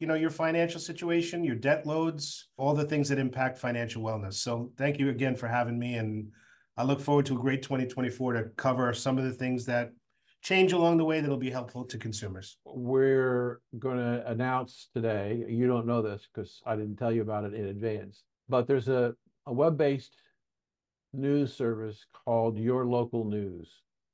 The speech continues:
Speaker 2: And we've been on there, oh, probably six,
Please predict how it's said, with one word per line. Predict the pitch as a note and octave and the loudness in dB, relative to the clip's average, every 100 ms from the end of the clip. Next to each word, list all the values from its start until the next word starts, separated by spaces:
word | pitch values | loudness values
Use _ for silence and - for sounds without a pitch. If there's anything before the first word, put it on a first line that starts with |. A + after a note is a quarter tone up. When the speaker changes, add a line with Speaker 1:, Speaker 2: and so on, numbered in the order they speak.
| _ _ _ _ _ _ _ - | _ _ _ _ _ _ _ -4
Speaker 2:
And | A#2+ A#2 A#2+ | 0 2 2
we've | C3 | 4
been | C3 | 4
on | B2+ B2+ B2 | 4 4 2
there, | A#2+ A#2 A#2 A2 _ - | 2 2 0 -4 _ -16
oh, | D3 C#3 A#2 | -10 -10 0
probably | C3 B2+ A#2 | 4 6 4
six, | - C#3 - | 2 -2 -2